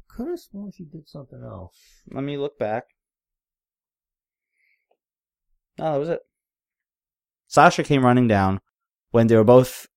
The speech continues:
Speaker 2: on the outside. Sa-, uh, Charlotte was about to hit a moonsault on Bayley on the outside.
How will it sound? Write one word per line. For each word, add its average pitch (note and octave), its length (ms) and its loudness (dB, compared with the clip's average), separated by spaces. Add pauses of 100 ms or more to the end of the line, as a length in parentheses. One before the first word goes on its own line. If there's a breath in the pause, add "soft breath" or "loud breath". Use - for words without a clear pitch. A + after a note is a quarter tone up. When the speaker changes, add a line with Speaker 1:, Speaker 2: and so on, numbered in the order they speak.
(100)
Speaker 2:
on A2+ 460 2
the A2 100 2
outside. A2 460 0
Sa-, - 160 -2
uh, G#2+ 240 2
Charlotte B2+ 360 4
was G#2+ 140 0
about A2+ 220 2
to A#2 60 -6
hit A2 100 -2
a G#2+ 40 -2
moonsault B2 520 2 (460)
on A2+ 160 0
Bayley A2 280 4
on G2+ 140 0
the G2+ 80 -2
outside. G2 460 -6